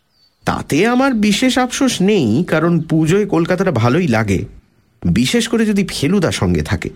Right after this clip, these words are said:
ওর আজকাল শখের গোয়েন্দা হিসেবে বেশ নামটাম হয়েছে।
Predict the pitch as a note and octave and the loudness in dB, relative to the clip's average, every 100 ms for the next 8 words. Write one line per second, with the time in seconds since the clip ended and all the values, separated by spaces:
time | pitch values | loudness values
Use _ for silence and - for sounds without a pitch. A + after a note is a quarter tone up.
0 | - - - _ - - - A2+ D3+ D3 | -18 -20 -20 _ -20 -12 -4 0 0 0
1 | F3+ D#3 - F#2 - C3 G2+ G#2+ B2 C#3+ | -2 -2 -2 -2 -2 -2 0 0 2 2
2 | D#3+ D#3+ F2 G2 G#2 F#2+ F#2 G2 G2 G#2 | 0 0 0 0 0 0 0 2 0 0
3 | G#2 G2 - | 2 0 -2